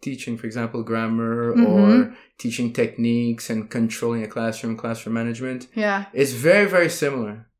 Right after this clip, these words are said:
Speaker 2: Yeah.
Speaker 1: Of course, I can't throw the kids, uh, I can't
Speaker 2: <laughs>
Speaker 1: ippon kids out the window, but
Speaker 2: Yeah.
Speaker 1: 'cause no, that's, that's not too nice. But,
Speaker 2: You can't do,
Speaker 1: uh,
Speaker 2: you can't
Speaker 1: no,
Speaker 2: do that,
Speaker 1: yeah,
Speaker 2: no.
Speaker 1: I can't do that,
Speaker 2: May-, maybe you
Speaker 1: but
Speaker 2: want to sometimes, but
Speaker 1: Yeah.
Speaker 2: you, but you, but you can't, you know?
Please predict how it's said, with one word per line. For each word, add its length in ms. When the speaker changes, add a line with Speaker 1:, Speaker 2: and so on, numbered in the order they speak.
Speaker 2:
Yeah. 380
Speaker 1:
Of 160
course, 200
I 60
can't 260
throw 140
the 80
kids, 540
uh, 200
I 100
can't 200
Speaker 2:
<laughs> 100
Speaker 1:
ippon 300
kids 260
out 200
the 80
window, 420
but 180
Speaker 2:
Yeah. 180
Speaker 1:
'cause 280
no, 180
that's, 580
that's 180
not 180
too 100
nice. 300
But, 200
Speaker 2:
You 60
can't 280
do, 100
Speaker 1:
uh, 40
Speaker 2:
you 100
can't 280
Speaker 1:
no, 60
Speaker 2:
do 120
that, 140
Speaker 1:
yeah, 100
Speaker 2:
no. 60
Speaker 1:
I 40
can't 160
do 120
that, 160
Speaker 2:
May-, 120
maybe 140
you 100
Speaker 1:
but 100
Speaker 2:
want 120
to 60
sometimes, 460
but 120
Speaker 1:
Yeah. 120
Speaker 2:
you, 100
but 140
you, 160
but 120
you 60
can't, 340
you 160
know? 120